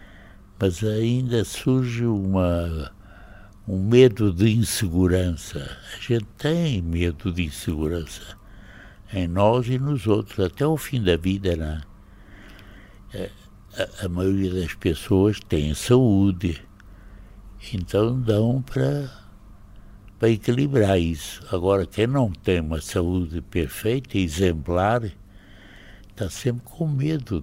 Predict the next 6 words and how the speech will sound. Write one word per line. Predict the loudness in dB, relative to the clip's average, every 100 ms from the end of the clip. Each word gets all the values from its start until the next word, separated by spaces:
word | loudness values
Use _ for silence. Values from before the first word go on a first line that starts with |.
| -4
de | -6
morrer | -4 -4 -2 -2 -2 -6 -14 -20 -20 -20 -20 -20 -6
no | -4 -2 -2 -4
colo | -2 2 4 4
do | 0 -2
outro, | 0 2 0 -6 -16